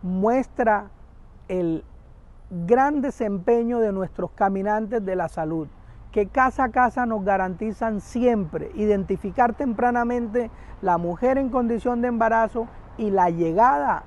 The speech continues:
al puesto de salud, a nuestros puntos de atención en salud oportuna, a nuestros pasos. Ese control de atención garantiza calidad,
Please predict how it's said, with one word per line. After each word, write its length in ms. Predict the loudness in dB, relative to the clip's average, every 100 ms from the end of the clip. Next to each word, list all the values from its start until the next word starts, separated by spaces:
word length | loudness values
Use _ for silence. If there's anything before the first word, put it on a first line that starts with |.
| -2
al 200 | 0 0
puesto 580 | -2 2 2 0 -2
de 380 | 2 2 0 -4 -8
salud, 420 | -2 2 4 2 -2 -14 -2
a 120 | 0
nuestros 400 | 2 0 0 -2
puntos 460 | 0 2 2 2 2
de 60 |
atención 500 | 2 2 -2 0 0
en 100 | -2
salud 280 | -2 0 4
oportuna, 640 | 2 2 -4 -4 -2 -2 -2
a 20 |
nuestros 340 | -4 -6 -6 0
pasos. 560 | 6 6 6 -6 -14 -16 -18 -18 -18 -18 -16 -6 0
Ese 300 | 2 2 4
control 680 | 6 6 6 6 6 8
de 80 | 6
atención 640 | 6 4 0 2 4 4
garantiza 680 | 4 6 6 2 0 2 2
calidad, 560 | 6 6 8 8 8